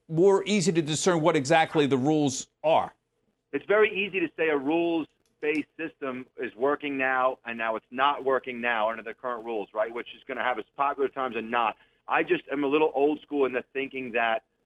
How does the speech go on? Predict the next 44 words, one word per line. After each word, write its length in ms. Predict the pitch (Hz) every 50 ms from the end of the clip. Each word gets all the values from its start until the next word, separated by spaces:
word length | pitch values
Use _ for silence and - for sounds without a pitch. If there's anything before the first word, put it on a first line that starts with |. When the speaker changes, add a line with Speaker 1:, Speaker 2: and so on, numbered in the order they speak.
| _ -
Speaker 2:
S 160 | 139 160 160 - -
and 180 | 175 160 143
P 220 | - - 160 165 147
has 200 | 123 135 123 -
a 80 | 127 107 - _ -
brand 460 | 113 120 123 131 135 139 143 147 151 151 - -
and 160 | 127 127 123
a 140 | 113 98 95 _ - - - -
trust, 300 | - 147 160 180 170 - - _ -
if 220 | 117 113 101 - 113
you 100 | 110 101
will, 320 | 98 101 95 87 78 73 _ _ _ -
right? 200 | 120 123 135 147
And 160 | 127 135 139 139
you'll 180 | 147 143 135 _ _ _
see 180 | - 202 226 240
that 260 | 214 170 151 147 -
in 160 | 135 139 135
that 160 | 139 131 123 _
why 480 | 110 113 139 143 139 139 135 131 131 123 _ _ _ _ _ _ _ _ -
the 160 | 123 139 - -
institutions 880 | 160 180 180 - - 156 143 _ - 180 185 180 151 - 147 135 127 117
and 80 | 123 127
endowments 720 | 123 120 110 - - 123 131 151 156 147 135 123 120 113 _ _ _ _ _ _ _ _ _ _ _ -
and, 120 | 123 127
let's 160 | 135 156 151 - -
say, 120 | 135 113 - - -
pension 420 | - 160 180 151 - 143 127 117 -
plans, 380 | - 123 117 107 101 104 101 98 -
you 60 | 127
know, 100 | 117 110 107
that 100 | 113 107
have 140 | 110 107 - _ _ -
promises 500 | 147 143 147 156 156 135 - - 117 101 -
to 80 | - 113
their 180 | 113 117 113
long-term 420 | 110 113 127 131 131 120 - 131 123
employees, 540 | 117 101 - 123 123 135 143 143 127 110 - _ _ _ _ _ _ _ _ _ _ _ _ _ - - - - _ -
their 180 | 139 165 214
benchmark 540 | 208 185 185 220 208 - 165 165 165 156 147
ends 160 | 151 160 143
up 80 | 151 147
being 180 | 156 151 143
S 140 | 143 147 143